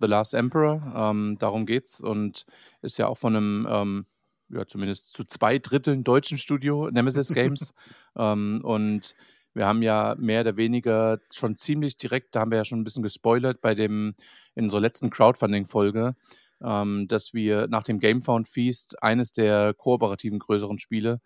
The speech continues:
Speaker 1: ähm, dass wir da eine Kooperation eingegangen sind und, ähm, das war eben besagtes Uprising. Und ja, wir haben jetzt schon seit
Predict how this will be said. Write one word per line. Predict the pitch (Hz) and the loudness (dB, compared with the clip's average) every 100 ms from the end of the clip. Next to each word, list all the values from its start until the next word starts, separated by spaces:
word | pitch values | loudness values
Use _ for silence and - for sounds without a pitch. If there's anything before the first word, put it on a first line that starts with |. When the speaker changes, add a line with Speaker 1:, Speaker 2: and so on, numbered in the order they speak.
| _ _ _ | _ _ _
Speaker 1:
ähm, | 120 104 | -4 -2
dass | 104 104 | -2 -4
wir | 101 | -2
da | 107 | -2
eine | 104 | 0
Kooperation | - 104 101 101 - 123 | 0 2 2 0 0 0
eingegangen | 120 131 131 127 135 | 0 -2 -2 -4 -4
sind | 127 143 147 | -4 -6 -4
und, | 127 104 104 - _ _ _ _ - | -4 -2 -2 -6 _ _ _ _ -6
ähm, | 104 | -2
das | 101 107 - | 2 2 4
war | 117 | 2
eben | 113 107 107 101 | 2 0 0 -4
besagtes | - 101 107 - 107 | -6 2 2 2 2
Uprising. | 110 - 104 98 110 139 143 - - _ - | 2 4 2 2 0 -4 -6 -18 -20 _ -4
Und | 110 104 104 - | 0 2 0 -4
ja, | - 113 123 | 0 4 4
wir | 101 | 4
haben | 107 | -2
jetzt | 107 - | -2 -2
schon | 107 | -4
seit | 98 104 95 | -2 -2 -4